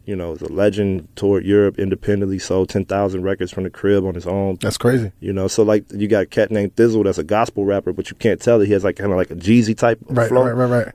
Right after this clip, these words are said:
Speaker 1: But dude is, like, one of the biggest independent rappers in the country. Like, he charts and, like, t-, out tops, like, cats that you know, like, nationally. You know what I'm saying? And so, like, we ha-, we have a s-, we have a hip hop scene that's kinda had to fend for itself.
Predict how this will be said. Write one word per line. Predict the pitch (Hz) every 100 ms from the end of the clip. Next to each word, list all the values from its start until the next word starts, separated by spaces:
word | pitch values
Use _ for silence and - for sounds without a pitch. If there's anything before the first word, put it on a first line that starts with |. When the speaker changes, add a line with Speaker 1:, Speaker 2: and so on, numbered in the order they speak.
| -
Speaker 1:
But | 95
dude | 95 127 113
is, | 101
like, | 101 - _ _
one | 107 110
of | 104
the |
biggest | 95 117 104 -
independent | 113 95 123 117 92
rappers | 110 101 98
in | 101
the | 95
country. | 117 110 85
Like, | 87 85
he | - 98
charts | - 120 90 92
and, |
like, | 90 80 78 _ _ _ _ _ _ _
t-, | - -
out | 107 -
tops, | - 110 98 110
like, | 95 - _
cats | - 120 -
that | 110 113
you |
know, | 104 110
like, | 101 87 85 -
nationally. | 95 110 - 85 76 73 80
You |
know | 101
what | 95
I'm |
saying? | - 98 95
And | 90 - _ _ _ -
so, | 113
like, | 110 107 - -
we | - 127 139
ha-, | 156
we | 147 175
have | 160
a |
s-, | 117 -
we | 147 214
have | 180
a |
hip | 156 -
hop | 160 151
scene | 170 147
that's | 131 -
kinda | 151 135
had | 135 123
to | 107
fend | - 143 127
for | 123
itself. | 107 - 135 107